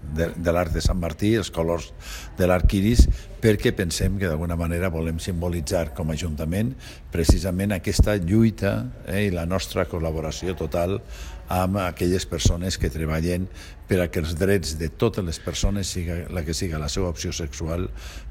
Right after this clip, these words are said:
tinguen plenitud en la ciutat de València, tinguen plenitud en tota Espanya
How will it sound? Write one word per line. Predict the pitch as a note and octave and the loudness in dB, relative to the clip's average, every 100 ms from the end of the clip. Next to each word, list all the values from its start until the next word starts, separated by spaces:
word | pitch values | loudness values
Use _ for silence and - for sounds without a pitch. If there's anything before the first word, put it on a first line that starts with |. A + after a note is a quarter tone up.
| - | -4
tinguen | E2 E2+ F#2 E2+ | 0 2 0 0
plenitud | F2+ E2+ D#2+ D#2+ A#2 A2 | 0 0 0 2 0 2
en | F2+ | -2
la | D#2+ | -2
ciutat | D#2+ C#2 E2+ | -2 -2 -2
de | E2 | 0
València, | D#2 E2 - F2+ F#2+ - - - - | 0 0 -2 -2 -2 -6 -16 -4 2
tinguen | G2+ G2 | 2 2
plenitud | D#2 D#2+ D#2+ D2+ G#2+ E2+ | 0 0 0 2 0 0
en | C#2+ | 0
tota | G#2+ F#2+ D#2 | 0 2 4
Espanya | - D#2 D#2 F2 | 4 2 -2 -2